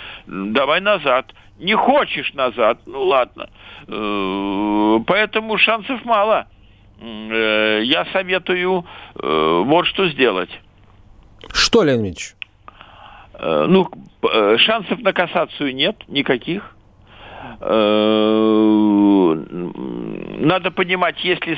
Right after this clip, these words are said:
Speaker 1: свидетельство о собственности у человека на землю. Скорее всего, есть. М, надо исполнить решение суда. Если человек умный, он меня поймёт. Э,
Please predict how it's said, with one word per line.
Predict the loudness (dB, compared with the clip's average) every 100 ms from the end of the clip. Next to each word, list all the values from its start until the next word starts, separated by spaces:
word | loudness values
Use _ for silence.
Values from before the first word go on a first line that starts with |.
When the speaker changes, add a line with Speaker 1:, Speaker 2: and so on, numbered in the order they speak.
| -8
Speaker 1:
свидетельство | -4 -2 -4 -8 -2 -2
о |
собственности | 0 -4 -4 -12 -10 -4
у | -2
человека | 0 0 0 0 -2
на | -2 -2
землю. | 0 -2 -2
Скорее | -2 0 0
всего, | -2 -2 0
есть. | 2 2 -2 -12 -20 -20 -16 -14 -12 -12 -14 -16 -16
М, | -12 -10 -10 -10 -10 -10 -10 -2
надо | 0 2 0
исполнить | -2 -2 0 0 -4 -8
решение | -6 -2 -2 0 -2
суда. | -2 -2 -2 -2 -4 -18 -20 -20 -20 -20 -20 -20 -20 -20 -20 -20 -20 -14 -2
Если | 0 0 -2
человек | -2 -2 0
умный, | 0 0 0
он | -2
меня | 0 -2
поймёт. | 0 -2 -2 -10 -14 -20 -20 -20 -20 _ -20 -20 -20 -20 -20 -6
Э, | 0 2 4 4 4 4 4 4 2 2 2 2 2 2 2 0 0 -2 -2